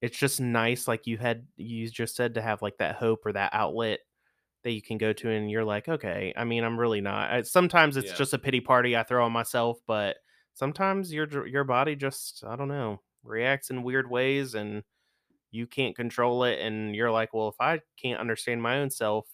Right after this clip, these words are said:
Speaker 1: how is anyone else gonna help me?" But God obviously understands us more than we can ever under, ever understand ourselves, 'cause he created us.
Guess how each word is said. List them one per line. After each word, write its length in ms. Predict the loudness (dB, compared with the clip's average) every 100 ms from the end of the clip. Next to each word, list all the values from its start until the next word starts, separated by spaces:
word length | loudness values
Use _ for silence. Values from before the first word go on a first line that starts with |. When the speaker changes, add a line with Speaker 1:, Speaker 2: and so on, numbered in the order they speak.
| -6
Speaker 1:
how 180 | -2 -2
is 100 | -2
anyone 280 | -2 0 -2
else 160 | -2
gonna 160 | -6 -6
help 180 | -4 -6
me?" 100 | -8
But 320 | -4 -4 -4 -6
God 280 | -8 -8 -10 -8
obviously 480 | -8 -8 -10 -8 -6
understands 480 | -8 -10 -8 -8 -6
us 220 | -8 -12 -18 -20 -20 _
more 200 | 6 6
than 100 | 6
we 80 | 4
can 140 | 4
ever 160 | 2 2
under, 280 | 2 4 2 _
ever 240 | -2 2 2
understand 360 | 2 -4 -4
ourselves, 320 | -2 -2 -4
'cause 260 | -6 -10 -10
he 80 | -12
created 340 | -6 -4 -2
us. 280 | -6 -8